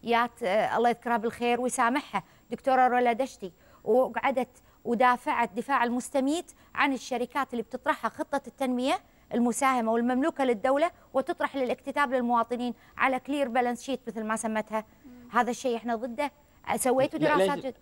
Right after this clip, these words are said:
Speaker 3: ال-،
Speaker 1: ما
Speaker 3: أن
Speaker 1: سووا
Speaker 3: أنت، أنت،
Speaker 1: دراسات
Speaker 3: أنت تكون،
Speaker 1: جدوى.
Speaker 3: أنت تكون، يعني، هناك مؤسسات، آه، أو شركات حكومية المواطنين يملكون فيها خمسين بالمية.
Speaker 1: مم.
Speaker 3: هل هذا خطأ؟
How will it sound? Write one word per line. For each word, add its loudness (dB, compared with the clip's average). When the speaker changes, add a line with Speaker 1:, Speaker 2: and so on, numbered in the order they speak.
Speaker 3:
ال-، 0
Speaker 1:
ما 6
Speaker 3:
أن 2
Speaker 1:
سووا 0
Speaker 3:
أنت، 2
أنت، 0
Speaker 1:
دراسات -2
Speaker 3:
أنت -4
تكون، -2
Speaker 1:
جدوى. -4
Speaker 3:
أنت -12
تكون، -6
يعني، -6
هناك -6
مؤسسات، -6
آه، -2
أو 2
شركات -2
حكومية -4
المواطنين -4
يملكون -8
فيها -6
خمسين -6
بالمية. -4
Speaker 1:
مم. -8
Speaker 3:
هل -2
هذا -2
خطأ؟ -8